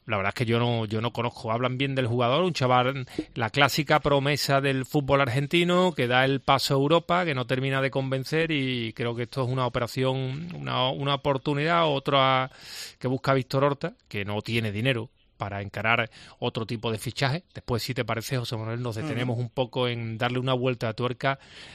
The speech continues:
Speaker 1: al análisis de, de la salida de Acuña, a lo que dice el club y a nuestra opinión, ¿no?, generalizada y, y la conclusión definitiva de qué es lo que está ocurriendo este verano en el Sevilla. Pero, en fin,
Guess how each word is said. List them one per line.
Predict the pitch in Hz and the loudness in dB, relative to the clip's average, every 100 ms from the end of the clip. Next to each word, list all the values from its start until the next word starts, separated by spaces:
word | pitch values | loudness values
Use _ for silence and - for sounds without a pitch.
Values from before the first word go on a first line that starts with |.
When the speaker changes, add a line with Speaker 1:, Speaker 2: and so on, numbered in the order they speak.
| - | -2
Speaker 1:
al | 120 120 | 2 2
análisis | 117 143 151 - 170 | 4 2 2 -2 -2
de, | 185 156 131 117 | 0 0 -2 -4
de | 113 127 | -2 0
la | 117 | 2
salida | - 120 147 143 | 0 0 2 2
de | 127 | 2
Acuña, | 113 175 185 196 190 | 2 0 0 0 -2
a | |
lo | 131 113 | -2 -4
que | 110 | -4
dice | 131 - | -4 0
el | 151 139 | -2 0
club | 156 170 190 | 0 0 0
y | 151 | -2
a | 123 107 | -2 -2
nuestra | 113 117 127 | -4 -4 -2
opinión, | 113 - 117 151 123 | -2 -2 -2 0 0
¿no?, | 123 165 | -2 -2
generalizada | 120 120 113 110 - 135 156 160 | -2 -2 -2 -2 0 0 0 -2
y, | 135 123 117 - - - - | -2 -4 -6 -12 -20 -20 -10
y | 120 | -2
la | 113 | 0
conclusión | 123 117 127 110 139 147 | 0 -4 -6 -2 -2 2
definitiva | 147 - 139 123 135 151 | 0 0 -4 -2 -2 -2
de | 139 123 113 107 | -2 -2 -2 -6
qué | - | -4
es | 117 | -2
lo | 131 | 0
que | 123 | -2
está | - | 0
ocurriendo | 127 123 120 120 139 139 - - - | -2 0 -2 0 0 -2 -12 -18 -6
este | 127 117 127 | -4 -2 -2
verano | 123 120 123 | 0 0 0
en | |
el | 120 | -2
Sevilla. | 107 113 101 101 | -2 -4 -2 -2
Pero, | 120 127 | 2 4
en | 123 | 4
fin, | 143 151 | 2 0